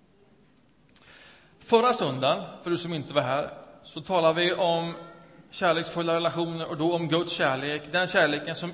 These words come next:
inte är beroende av mina egna ansträngningar. På inget sätt. Alltså ingenting av det jag gör får Gud att älska mig mer eller mindre. Gud älskar mig långt, långt, långt innan min egen ansträngning.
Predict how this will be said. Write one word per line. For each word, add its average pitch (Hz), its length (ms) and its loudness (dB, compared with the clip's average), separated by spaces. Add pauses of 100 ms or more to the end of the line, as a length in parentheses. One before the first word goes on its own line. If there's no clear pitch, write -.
(100)
inte 220 500 -2
är 226 140 0
beroende 190 600 -2
av 202 180 0
mina 147 400 -4
egna 139 360 -6
ansträngningar. 151 680 -10 (800)
På 208 120 0
inget 202 220 -6
sätt. - 380 -14 (840)
Alltså 165 280 2
ingenting 233 600 0
av 214 80 0
det 185 80 2
jag 185 160 4
gör 208 540 0 (680)
får 196 300 -2
Gud 190 220 -6
att 190 80 -4
älska 170 420 -4
mig 147 340 -6 (100)
mer 196 440 -10 (680)
eller 160 160 -6
mindre. 117 300 -12 (1600)
Gud 208 380 -6
älskar 190 440 -2
mig 165 300 -6
långt, 208 560 -2
långt, 180 400 -4
långt 156 400 -6
innan 143 440 -6
min 147 140 -10
egen 135 280 -8
ansträngning. 165 580 -12